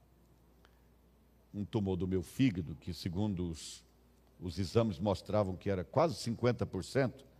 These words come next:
eu fiquei preocupado, porque na conversa com o médico, eu disse, "Mas e agora? Eu não vou ter essas partes do fígado?" E ele disse, "Não tem problema." Porque o fígado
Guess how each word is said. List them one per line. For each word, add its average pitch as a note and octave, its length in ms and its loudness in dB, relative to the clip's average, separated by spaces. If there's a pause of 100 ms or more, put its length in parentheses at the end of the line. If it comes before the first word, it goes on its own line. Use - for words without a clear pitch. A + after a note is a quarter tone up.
(1000)
eu A#2 160 2
fiquei D3 260 4
preocupado, C#3 800 4
porque A#2 360 0 (140)
na A#2+ 140 0
conversa C3 400 2
com A#2+ 180 2
o A#2 60 2
médico, B2 520 4 (1000)
eu C3+ 160 2
disse, C3+ 280 0
"Mas G3 240 2
e A#3 60 6
agora? B2 480 6
Eu A2 80 4
não D3 100 4
vou D#3 160 6
ter D#3 140 4
essas - 380 4
partes D3 420 4
do A#2 160 0
fígado?" F2+ 460 0 (1080)
E C3 200 8
ele C#3+ 160 8
disse, B2 340 0
"Não D#3 180 6
tem E3 160 8
problema." B2+ 640 6 (1200)
Porque A#2+ 240 4
o C3+ 80 6
fígado G#2+ 800 2